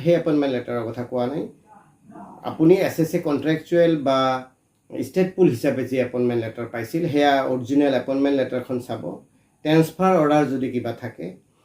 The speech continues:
ৰেচনেলাইজেশ্যন অৰ্ডাৰ যদি কিবা থাকে, সেইবোৰ কিন্তু অৰিজিনেল, আ, চাব। যদি এটাচমেণ্ট অৰ্ডাৰ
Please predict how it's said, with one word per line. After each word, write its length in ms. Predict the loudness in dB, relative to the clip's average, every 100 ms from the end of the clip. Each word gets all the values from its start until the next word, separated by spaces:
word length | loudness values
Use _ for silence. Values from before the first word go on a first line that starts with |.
| _ -2
ৰেচনেলাইজেশ্যন 880 | 0 6 6 8 6 4 2 0 0
অৰ্ডাৰ 300 | 0 2 0
যদি 240 | 0 -4
কিবা 240 | -6 -4 -6
থাকে, 340 | -8 -8 -6
সেইবোৰ 340 | -4 -2 -2 -2
কিন্তু 380 | -6 -6 -8 -8
অৰিজিনেল, 400 | -6 -4 -4 -4 -6 -12 _ _ -12
আ, 100 | -10 -6
চাব। 320 | -6 -6 -10 _ _ _ -2
যদি 300 | 2 4 4
এটাচমেণ্ট 760 | 4 2 2 -2 -2 -4 -2 0
অৰ্ডাৰ 280 | 0 0